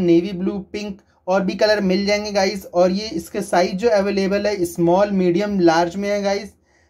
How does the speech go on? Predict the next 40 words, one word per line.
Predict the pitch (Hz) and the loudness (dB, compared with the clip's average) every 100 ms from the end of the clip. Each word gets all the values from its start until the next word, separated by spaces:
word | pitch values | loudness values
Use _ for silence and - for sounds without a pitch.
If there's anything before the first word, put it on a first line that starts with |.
| _ _ | _ _
गाइस | 175 175 | 2 2
देख | 185 196 | 0 -2
सकते | 214 196 233 | -6 -8 -6
हैं | 196 | 0
ब्रांडिंग | 190 185 190 202 | 2 2 0 -4
पूरी | 202 202 202 | -4 -4 2
लव | 170 165 | 2 2
लैप | 185 185 - | 0 -2 -6
की | 214 | -8
है। | 208 226 - _ _ _ _ _ _ _ - | -6 -6 -8 _ _ _ _ _ _ _ 2
So | 262 | 6
गाइस, | 262 254 | 6 4
ये | 240 | -4
बात | 220 170 185 202 | -2 0 0 -2
करूं | 247 240 240 | -4 -4 -6
और | 185 202 214 | -4 -4 -4
इसकी, | 196 - 233 | -8 -12 -4
तो | 240 | -2
ये | 233 208 | 0 2
वाटर | 170 170 185 | 6 4 4
अब्जॉर्ब | 175 185 160 196 202 | -2 -2 -2 -4 -4
अच्छी | 170 - 190 | -6 -8 -6
तरह | 208 208 | -2 -2
करेगा | 208 196 196 202 208 _ _ _ - | -2 -2 0 0 -2 _ _ _ 0
और | 175 202 | 4 4
सॉफ्ट | 196 - 190 208 208 - | 2 -4 0 0 -2 -10
है | 226 220 208 | -4 -2 0
गाइस। | 196 202 190 | -2 -2 -4
अगर | - 180 175 185 | -6 -4 -2 -2
बेबी | 165 165 170 185 | 4 6 6 2
भी | 208 | -8
स्लीप | - 185 190 | -8 -8 -6
करता | 196 180 | -6 -2
है, | 196 | -2
बहुत | 165 175 175 | 0 -2 -4
ही | |
कंफर्टेबल | 190 185 175 190 190 202 | -4 0 0 0 0 -2
प्रोडक्ट | 196 202 196 190 208 | -2 -4 -4 -4 -4
है | |
गाइस। | 190 196 208 | -2 -2 -4